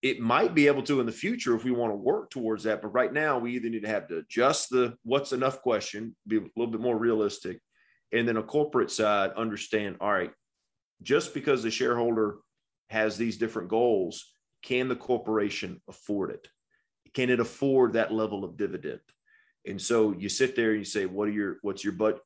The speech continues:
corporate budget?" Right? Sometimes if there's not a budget on the, on the shareholder side, there might not be a budget on the corporate side. So is there a budget in place? How do you work through those things?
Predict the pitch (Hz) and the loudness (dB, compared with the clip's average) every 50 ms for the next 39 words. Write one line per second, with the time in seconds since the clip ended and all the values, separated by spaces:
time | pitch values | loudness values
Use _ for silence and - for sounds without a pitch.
0 | _ - - - 135 143 139 - 131 117 110 123 120 120 117 131 120 - _ _ | _ -14 -4 0 0 0 2 2 -2 0 2 2 2 2 0 -4 -8 -8 _ _
1 | - - 104 110 120 - - - - 113 113 117 117 113 110 107 107 104 90 104 | -6 -2 0 0 0 -2 -6 -8 -8 -6 -2 0 0 0 0 0 -4 -6 -4 -4
2 | 104 101 95 110 113 117 113 104 92 120 120 110 107 110 110 110 107 104 101 101 | -4 -2 0 2 2 2 2 2 2 2 2 2 0 0 0 -2 -2 -2 -4 -6
3 | 95 95 _ _ - 101 101 98 98 - - 147 147 160 147 135 117 110 98 - | -6 -10 _ _ -6 -4 -4 -4 -4 -2 2 2 2 4 4 2 2 0 -2 -2
4 | - 98 98 101 104 101 98 95 - _ _ _ - 98 107 135 185 165 143 107 | 0 0 2 2 0 0 -2 -6 -8 _ _ _ -6 -2 -2 -2 0 0 -2 -2
5 | 104 101 120 113 107 110 120 120 110 110 113 104 95 95 - - 107 98 - - | -2 0 -2 -2 0 0 -2 -2 -2 -4 -4 -4 -6 -8 -4 -4 -4 -4 -4 -8
6 | - - - 92 87 87 87 85 - 135 - 92 76 76 117 117 - 117 117 110 | -12 -8 -6 -4 -2 -2 -2 -4 -6 -8 -6 -4 -2 -2 -2 -2 0 0 -2 0
7 | 110 110 110 110 98 104 101 98 95 - - 98 98 101 135 - - - - _ | 0 0 0 0 0 -2 -6 -6 -8 -8 -4 -2 0 0 0 -2 -6 -12 -14 _
8 | _ _ _ _ _ _ _ _ _ _ - - 104 110 117 117 117 107 107 113 | _ _ _ _ _ _ _ _ _ _ -6 -2 -2 0 2 2 2 2 2 2
9 | 113 110 - - 117 107 101 107 101 98 - - - 98 101 107 127 147 - - | 0 0 -4 -6 -6 -2 0 0 0 0 -4 -8 -6 -6 -6 -6 -8 -8 -12 -16